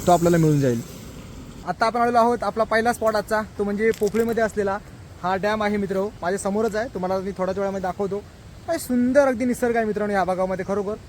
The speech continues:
आता आपण बरोबर कुंभारली घाटाच्या खाली आहोत, म्हणजे कुंभारली घाटातूनच आपल्याला ह्या साईडला यावं लागतं. जो पहिला राईड गेला तिथूनच आपण आतमध्ये आलो ना,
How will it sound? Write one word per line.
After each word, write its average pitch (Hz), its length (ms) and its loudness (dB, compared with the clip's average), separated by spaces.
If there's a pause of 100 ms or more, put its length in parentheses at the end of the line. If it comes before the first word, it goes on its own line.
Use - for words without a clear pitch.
(140)
आता 175 220 -2
आपण 220 200 -4
बरोबर 220 280 -2
कुंभारली 220 400 2
घाटाच्या 220 300 0
खाली 202 200 2
आहोत, 202 240 4 (360)
म्हणजे 180 180 0
कुंभारली 208 400 0
घाटातूनच 214 500 0
आपल्याला 196 340 0
ह्या 190 200 2
साईडला 202 240 -2
यावं 190 200 4
लागतं. 180 300 -2 (320)
जो 175 80 -2
पहिला 180 280 2
राईड 185 180 4
गेला 185 180 2
तिथूनच 185 300 -4
आपण 185 180 -2
आतमध्ये 180 340 -2
आलो 185 100 0
ना, 175 160 -2